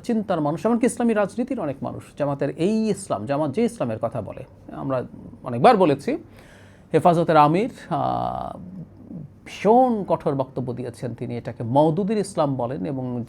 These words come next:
কেউ জামাতের কাছে গেলে তার কাছে ইসলাম থাকবে না ধরনের মন্তব্য তার আছে।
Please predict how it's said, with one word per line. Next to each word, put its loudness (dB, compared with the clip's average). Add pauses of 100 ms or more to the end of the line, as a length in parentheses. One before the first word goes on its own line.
(120)
কেউ -2
জামাতের -2
কাছে -4
গেলে -4
তার -6 (120)
কাছে -10
ইসলাম 0
থাকবে -4
না -4
ধরনের -6
মন্তব্য -6
তার -12
আছে। -10